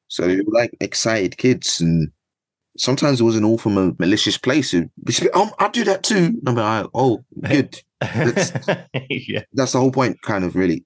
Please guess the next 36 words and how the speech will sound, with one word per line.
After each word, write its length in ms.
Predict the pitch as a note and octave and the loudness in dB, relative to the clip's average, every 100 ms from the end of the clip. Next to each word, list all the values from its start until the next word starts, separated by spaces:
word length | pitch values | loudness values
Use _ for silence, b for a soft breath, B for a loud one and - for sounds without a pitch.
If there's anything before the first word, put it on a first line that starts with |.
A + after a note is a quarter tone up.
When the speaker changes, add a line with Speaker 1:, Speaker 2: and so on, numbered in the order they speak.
| - | -2
Speaker 1:
Uh, 60 | |
you 120 | F#2 G2 | 2 4
know 60 | F2+ | 4
what 60 | |
I 20 | |
mean? 200 | F#2+ F#2 - | 2 2 2
Um, 460 | G2+ G2+ G2+ F#2+ - | 2 2 0 -4 -2
um, 420 | - G2+ G2 F#2 - _ | 0 2 2 0 -6 _
but 100 | B2 | 0
then 240 | B2+ B2 A#2+ B B B B B B _ - | 2 0 -2 B B B B B B _ -4
you, 200 | C3 C3 D2 - - | 0 0 -2 -4 -4
I 80 | |
think 140 | C3+ E3+ | -2 0
you 80 | D3+ | 2
handle 400 | C3+ C3+ B2 A2+ | 2 2 4 2
everyone, 640 | G#2+ A2 G2 F#2+ F#2 F2 - _ _ _ _ - | 2 2 2 0 -2 -4 -10 _ _ _ _ -2
um, 340 | F2+ F2 E2+ - | 2 2 0 0
every 260 | G#2+ G2+ | -2 -2
s-, 140 | F#2 - - - | -4 -6 -10 -4
situation, 760 | C3+ - G#2+ F#2 - F2 D#2 D#2+ _ | -4 2 2 2 2 0 0 -4 _
you 120 | G2+ | -2
know, 80 | E2+ | 0
personally. 640 | E2+ G2+ A2 E2+ D#2 E2 - - - | 0 0 0 -2 -2 -4 -8 -16 -8
Speaker 2:
Yeah. 180 | G#2+ - - | -6 -4 -4
Speaker 1:
I, 120 | G#2+ | -2
I, 40 | |
I 100 | A2 | 0
was 100 | A#2+ | -2
doing 140 | A2+ G2 | 0 -2
a 20 | |
gig 240 | F2 G#2 F#2+ | 0 0 0
a 60 | |
few 240 | - G2 F2 | -2 -2 0
weeks 240 | G#2 - | 0 0
ago 240 | F2+ E2 | 0 0
in 220 | D#2+ E2 | 0 -4